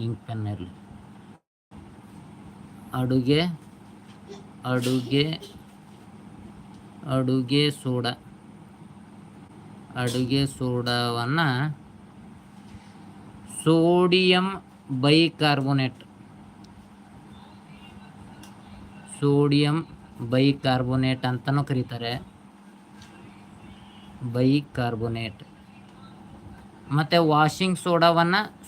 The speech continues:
ಸೋಡಿಯಂ ಕಾರ್ಬೋನೇಟ್ ಅಂತ ಕರೀತಾರೆ. ಮತ್ತೆ ಕನ್ಫ್ಯೂಸ್ ಆಗತ್ತಲ್ಲ ಅಡುಗೆ ಸೋಡಾ ಮತ್ತೆ ವಾಷಿಂಗ್ ಸೋಡಾಕ್ಕೆ.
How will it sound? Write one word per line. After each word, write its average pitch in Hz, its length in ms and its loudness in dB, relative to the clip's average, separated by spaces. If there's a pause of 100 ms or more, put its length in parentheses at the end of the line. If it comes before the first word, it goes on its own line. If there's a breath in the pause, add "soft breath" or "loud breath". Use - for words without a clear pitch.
(100)
ಸೋಡಿಯಂ 170 560 4 (340)
ಕಾರ್ಬೋನೇಟ್ 151 680 2
ಅಂತ 151 220 -2
ಕರೀತಾರೆ. 143 340 -2 (1800)
ಮತ್ತೆ 160 220 2 (180)
ಕನ್ಫ್ಯೂಸ್ 175 460 0
ಆಗತ್ತಲ್ಲ 180 500 2 (1500)
ಅಡುಗೆ 151 300 4 (100)
ಸೋಡಾ 160 240 4 (120)
ಮತ್ತೆ 156 180 0 (140)
ವಾಷಿಂಗ್ 143 440 0
ಸೋಡಾಕ್ಕೆ. 139 540 0